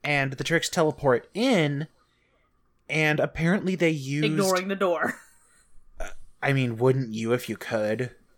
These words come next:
Speaker 1: I'd teleport everywhere. Uh, but apparently they were skipping class and turned themselves invisible?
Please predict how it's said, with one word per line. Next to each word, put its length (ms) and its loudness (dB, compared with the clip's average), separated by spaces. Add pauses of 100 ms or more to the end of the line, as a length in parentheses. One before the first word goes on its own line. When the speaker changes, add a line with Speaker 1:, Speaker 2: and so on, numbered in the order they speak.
(920)
Speaker 1:
I'd 220 4
teleport 480 0
everywhere. 640 -4 (1300)
Uh, 140 2
but 160 4
apparently 480 0
they 140 0
were 140 0
skipping 460 -2
class 520 -2
and 300 -4
turned 300 -4
themselves 500 -2
invisible? 680 -8